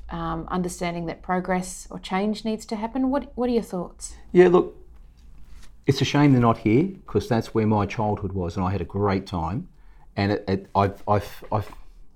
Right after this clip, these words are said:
Speaker 2: just sometimes I think, I wish the kids had that time now, because kids are wrapped up in cotton wool now. Like, sorry, just, I digress. Um, Pauline Avenue comes off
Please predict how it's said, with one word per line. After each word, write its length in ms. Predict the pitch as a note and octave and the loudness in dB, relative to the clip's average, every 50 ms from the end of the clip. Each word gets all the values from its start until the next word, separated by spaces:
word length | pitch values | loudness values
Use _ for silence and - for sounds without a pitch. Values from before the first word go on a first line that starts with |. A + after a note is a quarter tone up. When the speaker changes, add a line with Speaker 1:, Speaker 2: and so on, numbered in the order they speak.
| - - - - - - - - | -20 -20 -20 -20 -20 -20 -10 -6
Speaker 2:
just 180 | - C#3+ - | -6 -4 -2
sometimes 480 | - C#3 C3+ C3 - C#3 B2 A#2+ G#2+ A2+ | 0 2 2 2 2 0 0 0 0 0
I 60 | G#2+ | -2
think, 340 | G2 - A2 G#2+ G2 - - - - - - - G2+ | -2 -2 -2 -2 -4 -6 -10 -18 -20 -20 -16 -8 -4
I 60 | A2 | -2
wish 220 | A#2 B2+ - - | -2 -2 -2 -4
the 80 | - - | -6 -8
kids 500 | - - - A2+ G#2 F2 - - - - - - - - - - - | -4 0 2 2 2 2 -2 -8 -12 -14 -14 -16 -16 -18 -18 -18 -16
had 240 | - - A2 G#2 F#2+ | -6 -4 -2 -2 0
that 180 | G#2+ G#2 G2 - | 0 -2 -2 -2
time 320 | - B2+ A2+ A2+ A2 A2 | -2 0 0 2 2 2
now, 160 | A#2 B2 C3+ | 2 0 0
because 400 | C#3+ C#3+ C#3 - C3+ C#3 C#3 - - - - - - | 0 -2 0 0 0 0 0 -2 -8 -16 -18 -8 -4
kids 200 | - G#3+ G3 - | -2 -2 0 0
are 60 | D#3 | 0
wrapped 200 | D#3 C#3 C3+ - | 0 0 0 -2
up 120 | B2 - | -4 -6
in 60 | A#2 G#2+ | -6 -4
cotton 240 | - C3 - B2 A#2+ | -2 -2 -2 0 2
wool 160 | B2+ C3+ C3+ | 2 2 2
now. 260 | A#2+ F#2+ E2 C#2+ - - - - - _ _ _ _ - - - - - - - - | 0 -2 -4 -6 -8 -12 -16 -18 -20 _ _ _ _ -20 -20 -20 -20 -20 -20 -6 0
Like, 260 | A#2 A#2+ A#2+ B2 - - - - - - - - _ - - - - - - - - - - - | 2 2 2 2 -2 -8 -12 -14 -14 -16 -20 -20 _ -18 -16 -14 -12 -12 -10 -10 -10 -10 -10 -8
sorry, 240 | - - F2+ E2+ F#2 | -6 -4 -2 -2 -2
just, 200 | F#2 G2 G2 - - | -2 -4 -4 -4 -4
I 80 | F2+ | -2
digress. 540 | F#2 F#2 F2 F2 F2 F2 E2+ F#2+ B2+ - - - - - - - - - - - - - - - - - - | -2 0 0 0 0 0 -2 -2 -2 -4 -8 -14 -20 -20 -20 -20 -20 -20 -20 -20 -20 -20 -18 -18 -8 -2 0
Um, 400 | A2+ A2 A2+ A2+ A2 A2 F#2+ G2 | 2 4 4 4 2 2 0 0
Pauline 340 | - D3 C#3+ C#3 B2 A2+ A2 | 4 6 6 8 8 6 4
Avenue 340 | G#2 G#2 A2 G2 E2 E2+ | 2 2 0 0 -2 -4
comes 300 | E2+ - A2 G2 G2 F#2+ | -4 -4 -2 -2 0 0
off 260 | G2 F2 F2+ - - | 0 0 -2 -4 -8